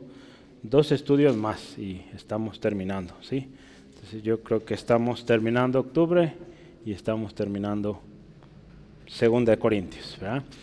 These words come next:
Entonces vamos a, a leer la palabra del Señor, dice así, en segunda de Corintios capítulo trece,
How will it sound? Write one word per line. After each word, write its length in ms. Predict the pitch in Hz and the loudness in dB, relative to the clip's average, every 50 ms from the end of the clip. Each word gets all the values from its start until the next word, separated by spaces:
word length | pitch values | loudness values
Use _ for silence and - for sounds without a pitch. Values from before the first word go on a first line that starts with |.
| - - | -20 -4
Entonces 200 | - - 151 143 | 0 0 4 6
vamos 400 | - 208 233 240 247 208 - - | 8 6 8 6 4 4 6 8
a, 220 | 175 156 147 131 | 8 8 8 8
a 40 | 135 | 6
leer 200 | 139 139 135 170 | 4 6 6 8
la 160 | 180 175 139 | 8 8 8
palabra 240 | - 143 139 151 160 | 8 10 10 10 10
del 100 | 156 139 | 10 8
Señor, 260 | - 147 135 143 147 | 4 2 2 4 6
dice 220 | 151 156 151 - 151 | 4 4 4 4 2
así, 400 | 131 - - 220 254 254 - - - - - - - - - - - - - - - - - - - - - - - - - - - - - - - - - - | 4 4 4 4 4 4 0 -4 -10 -14 -14 -16 -16 -16 -18 -18 -18 -18 -18 -18 -18 -20 -20 -20 -20 -20 -20 -20 -20 -20 -20 -20 -20 -20 -20 -20 -20 -20 -2 4
en 260 | 165 170 175 185 175 | 6 6 6 6 4
segunda 320 | 170 - 156 151 160 160 | 4 4 4 4 6 6
de 80 | 151 143 | 6 6
Corintios 520 | - 135 127 139 143 139 143 147 139 - | 6 6 6 6 6 4 4 2 0 2
capítulo 420 | - 131 117 143 139 147 135 123 117 | 0 0 0 2 4 4 6 6 4
trece, 460 | 127 127 120 120 117 - 131 123 123 | 6 4 4 4 4 2 0 0 0